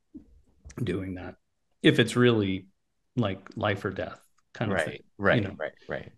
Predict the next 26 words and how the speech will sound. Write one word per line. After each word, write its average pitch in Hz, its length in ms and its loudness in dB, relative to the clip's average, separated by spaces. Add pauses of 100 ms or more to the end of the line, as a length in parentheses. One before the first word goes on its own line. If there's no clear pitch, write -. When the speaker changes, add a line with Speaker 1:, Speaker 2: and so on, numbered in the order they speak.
Speaker 1:
You're, 113 240 2
Speaker 2:
Yeah. - 220 -12
Speaker 1:
you 113 160 0
know, 101 140 0
you 131 420 2
run 120 200 6
the 110 80 4
risk 107 380 2
of, 98 240 -6 (180)
like, 98 260 -6 (1800)
I 123 60 6
mean, 104 420 2 (260)
I, 110 260 4 (400)
again, 113 520 4
I 104 120 2
think, 101 400 -4
um, 92 440 -8 (2500)
people 127 380 4
have 117 260 2
desires 101 720 2
that 104 140 -8
they 101 100 2
want 101 320 -2
so - 240 -4
much 104 680 -6
that 98 320 -6